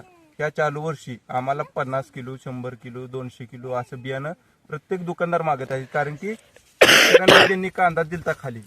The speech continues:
त्या शेतकऱ्यांचा रिस्पॉन्स चांगलेला आलेला आहे. आणि रिटेलर जे दुकानदार आहेत, त्यांचं म्हणणं आहे की व्हरायटी एक नंबर आहे. आम्ही कांद्याचं प्लॉट बघत आहे शेतकऱ्यांचं,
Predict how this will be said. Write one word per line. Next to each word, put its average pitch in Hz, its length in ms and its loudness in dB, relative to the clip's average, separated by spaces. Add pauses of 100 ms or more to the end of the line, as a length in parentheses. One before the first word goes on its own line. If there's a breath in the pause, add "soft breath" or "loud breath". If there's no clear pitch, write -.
(100)
त्या 139 100 -10
शेतकऱ्यांचा 156 600 -6
रिस्पॉन्स 160 480 -8
चांगलेला 135 380 -4
आलेला 120 260 -6
आहे. 143 80 -12 (480 soft breath)
आणि 156 500 -4
रिटेलर 170 440 -6
जे 165 180 -10
दुकानदार 160 440 -4
आहेत, 120 240 -4
त्यांचं 147 460 -8
म्हणणं 160 320 -4
आहे 156 200 -4
की 160 380 -12
व्हरायटी 147 580 -8
एक 147 120 -10
नंबर 143 240 -8
आहे. 131 200 -4
आम्ही 135 240 -8
कांद्याचं 135 400 -6
प्लॉट 147 280 -6
बघत 139 360 -6
आहे 131 120 -2
शेतकऱ्यांचं, 123 540 -12